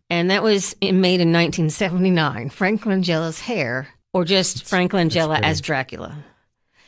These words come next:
Speaker 2: But we, we're not, we're not gonna give credence to Christopher Lee's,
Speaker 1: Wait,
Speaker 2: like,
Speaker 1: wait,
Speaker 2: Dracula
Speaker 1: wait. I'm
Speaker 2: in
Speaker 1: just
Speaker 2: the
Speaker 1: saying what had the greatest impact on me was
Speaker 2: Peter,
Speaker 1: Frank
Speaker 2: Peter
Speaker 1: Langella's,
Speaker 2: Cushing as
Speaker 1: Frank
Speaker 2: Van
Speaker 1: Langella's
Speaker 2: Helsing?
Speaker 1: hair in the nineteen seventy-nine film version of Dracula is nothing short of magnificent.
Speaker 2: Gary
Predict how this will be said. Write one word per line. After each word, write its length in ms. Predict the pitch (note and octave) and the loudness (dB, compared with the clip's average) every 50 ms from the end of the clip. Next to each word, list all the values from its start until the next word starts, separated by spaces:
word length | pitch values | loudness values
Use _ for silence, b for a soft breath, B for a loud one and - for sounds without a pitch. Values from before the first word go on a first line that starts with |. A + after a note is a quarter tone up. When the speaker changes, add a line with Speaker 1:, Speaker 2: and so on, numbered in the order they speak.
| b b b | b b b
Speaker 2:
But 80 | D3 C3 | -2 -2
we, 140 | C3 C3 C3+ - - | -2 -2 -6 -6 -6
we're 60 | A#2+ | -4
not, 300 | A#2 B2 B2 B2 A2+ - | -2 -2 -2 -2 -4 -6
we're 120 | - A2 G#2 | -6 -6 -4
not 200 | A2 A2+ A2+ G2+ G2+ _ _ _ - | -2 -2 -4 -4 -8 _ _ _ -6
gonna 120 | A2 G#2+ | -4 -4
give 140 | G2 - - | -4 -6 -10
credence 420 | - - A2+ A2+ G#2+ A#2+ A#2 - - | -6 -4 -4 -2 -2 -4 -6 -8 -10
to 80 | - | -8
Christopher 340 | - A#2+ - - - - A2 | -6 -6 -6 -6 -6 -6 -6
Lee's, 200 | G2 F#2+ G2 G#2+ | -6 -4 -2 2
Speaker 1:
Wait, 440 | - A#3+ A#3+ A#3 A#3+ - - - - - | 4 4 4 4 2 0 -4 -10 -6 -4
Speaker 2:
like, 100 | C#3 C#3+ | -2 0
Speaker 1:
wait, 120 | F3 F3 E3+ | 0 0 2
Speaker 2:
Dracula 380 | F3 B2+ C#3+ D3 F3+ F3+ E3+ | 2 0 0 0 0 -2 0
Speaker 1:
wait. 60 | E3 F3 | 2 2
I'm 180 | G3 G#3+ A#3+ | 4 4 4
Speaker 2:
in 60 | B3 | 4
Speaker 1:
just 140 | - D4+ - A#2+ | 4 2 2 2
Speaker 2:
the 40 | A#2 | 2
Speaker 1:
saying 340 | C#4 C4 B3+ B3 A#3+ A#3 G3+ | 2 4 4 2 2 2 2
what 120 | G#3 A3+ A3 | 2 2 4
had 140 | A3+ A3+ F#3+ | 2 2 0
the 60 | G3 | -2
greatest 420 | F3+ F#3+ G3 G3 G3+ G#3+ G#3+ - | 0 0 0 0 0 -2 -4 -4
impact 540 | A#3 A#3+ A#3+ A3+ A#3+ C4 B3+ C4+ C4+ - - | -2 -2 -2 0 0 2 2 2 0 -2 -2
on 200 | C#4+ C4+ B3+ A#3 | 0 0 2 2
me 200 | G#3+ G3+ F#3+ F#3 | 2 2 2 2
was 160 | F3 F3+ E3+ | 0 0 0
Speaker 2:
Peter, 160 | F3 E3+ F3+ | 2 2 2
Speaker 1:
Frank 160 | F3+ F#3 F3+ G#3 | 2 2 2 2
Speaker 2:
Peter 220 | G3 F#3+ F3 E3+ | 2 2 2 2
Speaker 1:
Langella's, 240 | G3 F3+ E3+ F3 E3+ D#3 | 2 2 4 4 2 2
Speaker 2:
Cushing 480 | E3 - - G#3 G#3 G#3+ G#3+ A3 A3 | 2 0 2 2 2 2 0 -2 -2
as 140 | E3 D#3 C#3+ | -2 0 2
Speaker 1:
Frank 220 | G#3 G3+ A3 B3+ | 4 4 4 4
Speaker 2:
Van 200 | C4+ C#4+ C#4 C#4 | 6 6 6 6
Speaker 1:
Langella's 500 | B3+ A#3 B3+ A#3+ A#3 A#3 A#3 A3+ A3+ A3+ | 6 6 6 6 6 6 6 6 6 6
Speaker 2:
Helsing? 300 | A3+ A#3+ A#3+ B3 B3+ B3+ C4+ B3 | 6 4 4 4 2 0 0 -2
Speaker 1:
hair 720 | - - - - G#3 F#3+ E3 D3 C3+ C3 A2+ B2+ C#3 - _ _ | -4 -6 -4 -2 0 2 2 2 0 0 -2 -4 -8 -12 _ _
in 140 | - G3 F#3+ | 0 2 4
the 60 | F3+ | 4
nineteen 400 | F3+ F#3 F#3 G3+ G#3+ A#3 A#3+ A3+ | 4 4 2 2 2 0 0 0
seventy-nine 480 | G#3+ - G3 F3+ F#3+ F#3 F3 E3+ E3 D#3+ | 0 0 0 0 0 0 2 2 0 0
film 260 | D#3+ F#3 F3 E3 D#3+ | 0 0 -2 0 0
version 260 | D#3 D3 C#3 - D#3 D3+ | 0 -2 -2 -2 -4 -4
of 40 | C3+ | -2
Dracula 420 | D3+ C#3+ C#3 C#3 - D3+ C#3+ D3 | -2 -2 -2 -2 -4 -4 -4 -4
is 140 | C#3 C3+ C#3+ | -4 -2 -2
nothing 300 | D#3 D#3+ D#3 D#3 E3 D#3 | 0 0 0 0 0 -2
short 240 | D#3 - E3 C#3+ C3+ | -2 -4 -4 -6 -6
of 80 | C3+ C3+ | -6 -6
magnificent. 640 | A2 G#2 G2 - D2 - - C3 - C3+ - - | -8 -8 -10 -10 -12 -12 -12 -12 -10 -10 -10 -8
Speaker 2:
Gary 300 | - F#2+ G#2 A#2 A#2+ A2+ | -6 -4 -2 -2 -2 -2